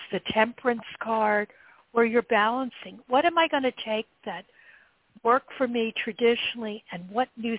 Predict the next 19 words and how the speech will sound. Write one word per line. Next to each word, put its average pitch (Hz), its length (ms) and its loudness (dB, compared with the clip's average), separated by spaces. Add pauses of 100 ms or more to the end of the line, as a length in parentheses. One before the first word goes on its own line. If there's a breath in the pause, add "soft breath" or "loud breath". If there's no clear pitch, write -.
(120)
thing 185 340 -2
am 165 100 -10
I 165 120 -12
gonna 170 240 -6
bring 165 320 -10
in 170 260 -8
there? - 300 -16 (600 loud breath)
And 196 180 0
bringing 285 420 2
in 254 140 0
this 220 120 -4 (180)
balance, 208 560 2 (640 loud breath)
which 262 220 0
is 269 100 2 (100)
gonna 262 340 2
create 214 680 -4
harmony 247 1000 0 (680)
and 226 200 0
justice 233 640 0